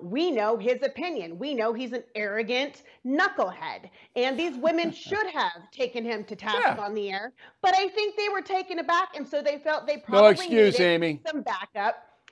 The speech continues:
Speaker 1: Well,
Speaker 2: No
Speaker 1: I'm just,
Speaker 2: excuse.
Speaker 1: I'm
Speaker 2: They're on
Speaker 1: just
Speaker 2: national
Speaker 1: asking
Speaker 2: T V. Look,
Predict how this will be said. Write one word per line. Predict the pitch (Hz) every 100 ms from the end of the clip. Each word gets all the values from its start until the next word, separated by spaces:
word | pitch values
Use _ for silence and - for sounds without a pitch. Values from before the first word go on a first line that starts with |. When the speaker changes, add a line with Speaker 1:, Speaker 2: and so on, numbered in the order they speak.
| _
Speaker 1:
Well, | 254 160
Speaker 2:
No | 180
Speaker 1:
I'm | 190
just, | -
Speaker 2:
excuse. | 208 196 175 -
Speaker 1:
I'm |
Speaker 2:
They're | 175
on | 180
Speaker 1:
just | 170
Speaker 2:
national | 180 196 190 220 226
Speaker 1:
asking | 214 226
Speaker 2:
T | 220
V. | 208 196 190 196 - _ _ _ 156 -
Look, | 175 175 139